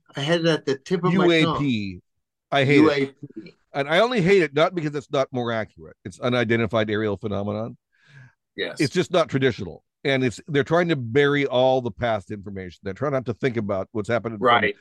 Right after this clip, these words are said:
Speaker 2: World War
Speaker 1: Right.
Speaker 2: Two on, and I don't like that. Also, the most important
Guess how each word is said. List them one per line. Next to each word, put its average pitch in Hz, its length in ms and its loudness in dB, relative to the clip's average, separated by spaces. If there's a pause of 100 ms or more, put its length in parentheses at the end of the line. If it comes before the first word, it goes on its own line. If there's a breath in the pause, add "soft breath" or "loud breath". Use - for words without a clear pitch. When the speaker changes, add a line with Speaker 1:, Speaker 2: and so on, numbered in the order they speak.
(160 soft breath)
Speaker 2:
World 143 240 4
War 135 200 4
Speaker 1:
Right. 117 60 0
Speaker 2:
Two 131 220 4
on, 107 400 2
and 110 140 -4
I 123 60 0
don't 135 160 -2
like 127 240 0
that. 95 280 -10 (380 soft breath)
Also, 156 640 2 (100)
the 131 80 -2
most 147 260 0
important 147 600 -4